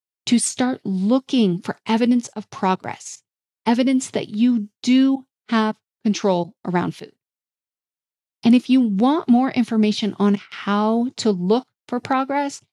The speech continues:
how to measure progress, check out episode twenty-five of this podcast, where I talk about measuring progress. You are a human with a human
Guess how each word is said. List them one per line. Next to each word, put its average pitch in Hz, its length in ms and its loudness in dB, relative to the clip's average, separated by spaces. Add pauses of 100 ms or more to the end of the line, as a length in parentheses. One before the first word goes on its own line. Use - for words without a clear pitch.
(140)
how 233 160 0
to 214 160 -4
measure 226 520 0
progress, 277 680 -4 (360)
check - 340 -2 (140)
out 226 320 -4
episode 226 440 -2
twenty-five 208 1120 0
of 185 260 0
this 190 220 0
podcast, 254 640 -6 (380)
where 214 240 -2
I 214 200 -2
talk - 560 -6
about 156 480 -4 (300)
measuring 175 580 2 (180)
progress. - 680 -12 (1300)
You 220 360 4
are 254 160 0
a 233 40 2
human 294 480 2 (680)
with 214 220 0
a 208 80 4
human 240 720 4